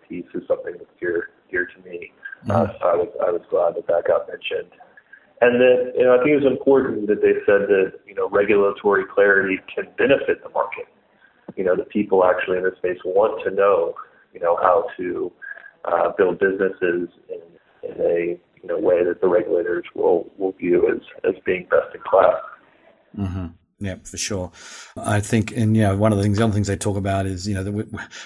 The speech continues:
Speaker 2: the regulatory clar-, clarity will benefit the market. And I think that's something that is not, we're not gonna be clear on for some time. Um, but I think this is certainly, I think all of the regulators can, can look at this.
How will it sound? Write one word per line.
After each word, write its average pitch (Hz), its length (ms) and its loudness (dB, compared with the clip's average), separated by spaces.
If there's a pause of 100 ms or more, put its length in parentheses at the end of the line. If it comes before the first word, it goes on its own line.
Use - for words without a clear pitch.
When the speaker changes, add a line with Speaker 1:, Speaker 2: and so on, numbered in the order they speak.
(140)
Speaker 2:
the - 120 -10
regulatory 120 600 4
clar-, 117 480 2 (140)
clarity 117 440 2
will 107 220 -2
benefit 110 520 -4
the 92 80 -12
market. 95 420 -8 (480)
And 98 100 -6
I - 20 -6
think 95 360 -8
that's 101 200 -2
something 92 500 -4
that 90 200 -6 (120)
is 92 340 -6
not, 101 340 -2
we're 101 80 -2
not 110 160 2
gonna 104 100 -2
be 98 120 -2
clear 113 480 0
on 95 280 0 (420)
for - 120 -8
some 98 300 0
time. 107 600 2
Um, 92 360 -6
but 92 100 -8
I 92 100 -6
think 87 200 -10
this - 240 -2
is 90 320 -6 (140)
certainly, 98 600 -4
I 92 100 -6
think 95 260 -8 (400)
all 107 260 4
of 85 80 0
the 92 80 -2
regulators 92 880 0 (120)
can, 92 340 -6
can 92 200 -4
look 110 160 2
at 107 120 -2
this. - 440 -2